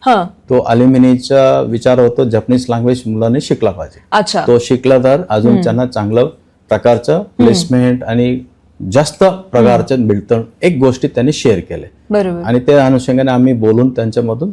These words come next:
Speaker 2: माध्यमून अजून सुरुवात केली,
Speaker 1: हम्म,
Speaker 2: म्हणजे
Speaker 1: हम्म,
Speaker 2: हळूहळू
Speaker 1: हम्म.
Speaker 2: सुरू केले.
Speaker 1: हम्म, हम्म, हम्म.
Speaker 2: आणि मुलांना सुरुवातीला त्यांना दुसरा भाषा म्हटलं तर ते नको,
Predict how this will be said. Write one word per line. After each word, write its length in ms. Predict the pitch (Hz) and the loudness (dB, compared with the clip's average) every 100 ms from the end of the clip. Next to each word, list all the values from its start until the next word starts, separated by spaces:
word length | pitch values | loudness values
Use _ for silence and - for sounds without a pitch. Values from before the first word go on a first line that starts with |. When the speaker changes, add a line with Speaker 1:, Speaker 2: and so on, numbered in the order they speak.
| - | -6
Speaker 2:
माध्यमून 380 | 120 110 117 156 | -4 0 0 -2
अजून 240 | 131 110 147 | -4 -2 -2
सुरुवात 300 | - 180 160 | 0 2 2
केली, 220 | - 95 | 2 -6
Speaker 1:
हम्म, 160 | 90 240 | -2 0
Speaker 2:
म्हणजे 180 | 233 | 2
Speaker 1:
हम्म, 120 | 104 90 | 2 2
Speaker 2:
हळूहळू 160 | 110 | 2
Speaker 1:
हम्म. 140 | 120 - | 0 -4
Speaker 2:
सुरू 200 | 202 185 | -6 -6
केले. 340 | - - 233 | -8 -6 -2
Speaker 1:
हम्म, 140 | 202 | 0
हम्म, 140 | 190 185 | 0 -4
हम्म. 120 | 170 | -4
Speaker 2:
आणि 180 | 175 139 | 0 4
मुलांना 440 | 131 139 151 156 | 4 4 6 4
सुरुवातीला 520 | 147 143 147 143 147 147 | 4 2 2 2 2 2
त्यांना 380 | 147 143 147 147 143 _ - | 2 2 0 -2 -6 _ -2
दुसरा 320 | 120 120 160 | 0 4 2
भाषा 380 | 135 123 123 156 | 4 2 2 2
म्हटलं 340 | 143 139 147 143 | 2 2 2 0
तर 80 | |
ते 220 | 143 - 151 | -2 2 2
नको, 320 | 135 139 | 2 0